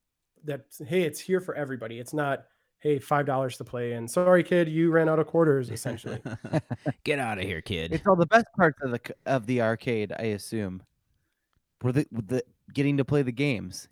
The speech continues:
Speaker 3: It's running out of quarters that sucks.
Speaker 2: <laughs>
Speaker 1: Yeah, and, and, and so
Speaker 3: Right.
Speaker 1: for me, it's always, I'm like, "All right, who's got next?" And a, a lot of times I've been fortunate where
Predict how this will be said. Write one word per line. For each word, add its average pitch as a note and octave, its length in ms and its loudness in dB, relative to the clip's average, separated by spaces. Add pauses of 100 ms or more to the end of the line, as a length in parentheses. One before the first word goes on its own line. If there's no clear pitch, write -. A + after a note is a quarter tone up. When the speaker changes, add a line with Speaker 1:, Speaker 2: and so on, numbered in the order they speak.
Speaker 3:
It's C3 200 -6
running C#3+ 240 4
out B2 100 2
of A#2 60 -2
quarters G#2 440 0
that F#2 180 -4
sucks. G2 520 0
Speaker 2:
<laughs> D#3 40 -8 (720)
Speaker 1:
Yeah, D3 140 -2 (100)
and, E3+ 140 2
and, F#3 160 4
and F#3 240 2
so F#3 140 6
Speaker 3:
Right. - 80 -6
Speaker 1:
for F3+ 100 4
me, F3 180 6
it's F#3+ 140 2
always, D#3 280 2
I'm D3 140 2
like, C#3 200 -4
"All E3 80 4
right, F#3 100 4
who's D#3+ 180 -4
got D#3+ 160 2
next?" C#3+ 400 -4
And C3 380 -4 (640)
a, C#3+ 80 -6
a D#3 180 -2
lot D3 220 2
of F3+ 40 2
times E3+ 280 2
I've D3+ 80 0
been C#3+ 120 -2
fortunate D3 500 2
where C3+ 640 0